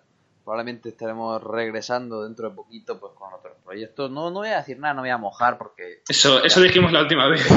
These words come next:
Speaker 1: <laughs> Exacto, ya. Pero no sabemos cuándo vamos a aparecer, cuándo no, cuándo tengamos tiempo, ganas, motivación. Es algo que hacemos esporádicamente porque nos gusta.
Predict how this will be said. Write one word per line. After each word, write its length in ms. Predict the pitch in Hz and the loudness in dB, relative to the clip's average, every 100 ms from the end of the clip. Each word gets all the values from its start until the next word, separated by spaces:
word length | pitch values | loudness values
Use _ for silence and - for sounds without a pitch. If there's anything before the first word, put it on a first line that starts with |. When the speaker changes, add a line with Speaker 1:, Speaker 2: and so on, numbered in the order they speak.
| 233 - | 6 4
Speaker 1:
<laughs> 120 | - | -2
Exacto, 580 | 151 - 139 - 107 107 | -4 -2 -2 -2 -6 -2
ya. 280 | 131 165 - _ _ | 2 0 -2 _ _
Pero 140 | 127 | -8
no 60 | 147 | -4
sabemos 260 | 175 165 156 | -4 -4 -4
cuándo 280 | 147 139 | -6 -4
vamos 160 | 127 123 | -8 -10
a 40 | |
aparecer, 580 | - 107 110 151 147 139 | -12 -12 -8 -8 -8 -8
cuándo 300 | - 123 110 | -8 -8 -8
no, 260 | 117 131 131 | -8 -6 -6
cuándo 240 | 113 110 | -10 -12
tengamos 380 | 101 98 98 101 | -12 -14 -16 -14
tiempo, 640 | 117 113 113 - 120 117 107 | -12 -12 -14 -10 -6 -6 -4
ganas, 380 | 110 117 113 | -6 -6 -8
motivación. 600 | 107 95 95 92 - 117 | -10 -16 -12 -12 -10 -12
Es 280 | 104 - - | -12 -20 -16
algo 240 | 110 104 101 | -10 -8 -8
que 60 | |
hacemos 320 | 95 95 98 _ | -16 _ _ _
esporádicamente 960 | _ 101 101 101 110 131 139 143 139 | _ -10 -10 -10 -10 -10 -12 -8 -8
porque 260 | 127 120 117 | -8 -10 -10
nos 160 | 113 | -12
gusta. 460 | 113 143 - 170 175 | -12 -14 -8 -8 -8